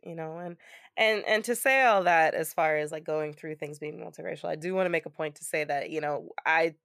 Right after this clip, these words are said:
don't, I don't wanna quantify what we go through as far as,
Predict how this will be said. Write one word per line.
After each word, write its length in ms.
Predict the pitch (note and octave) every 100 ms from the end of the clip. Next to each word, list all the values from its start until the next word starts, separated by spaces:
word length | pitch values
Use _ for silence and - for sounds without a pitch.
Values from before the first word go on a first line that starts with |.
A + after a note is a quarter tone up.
| -
don't, 420 | F3 E3+ D#3+ D3 _ _ _ _ _ _ _ _ -
I 100 | F3
don't 140 | F#3 F#3+
wanna 140 | F3+ D#3+
quantify 1000 | - F3+ E3 D#3 - D#3+ D3 C#3 - F#3+ _ _
what 240 | D#3+ -
we 140 | - D#3
go 200 | D#3 D3+
through 320 | - D#3 D#3
as 140 | - -
far 220 | F#2 C#3+
as, 320 | D3 D3+ -